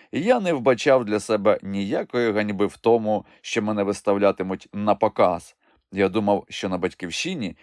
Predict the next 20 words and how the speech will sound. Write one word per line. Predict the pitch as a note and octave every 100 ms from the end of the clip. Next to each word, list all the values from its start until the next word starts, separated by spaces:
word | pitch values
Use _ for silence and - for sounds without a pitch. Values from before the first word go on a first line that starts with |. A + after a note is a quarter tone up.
| - -
ніхто | F3+ G#3+ A3 - C#3+
не | A2+
закидатиме | G2+ G#2+ A2 G2+ G2 F#2+ F#2+
мені | G2 G2
цього, | - B2+ B2 F2 - _ _
бо | F#2+ A2 G#2 -
в | G2
моєму | G2 G#2 F#2+ F#2+
становищі | - F2+ A2+ C#3+ G2+ - - - _
таку | G#2+ - D#3+
образу | G#3 C#3 A2 F2+ F2 E2+ - -
мусив | G2 G#2 - F#2
би | F2 F#2
стерпіти | - G2 G2+ F2+ - E2+ -
сам | - F#2 F2+
король | - F#2+ F2+ F2+ -
Великобританії. | F#2+ F#2 F#2+ F2+ G#2+ - C3+ F#2 D#2+ D#2+ _ _ _ -
Послухавшись | F2+ G#2+ A#2+ G#2 - E2+
свого | - E2+ D#2+
приятеля, | - E3+ D#3+ D#3+ C#3+ C#3+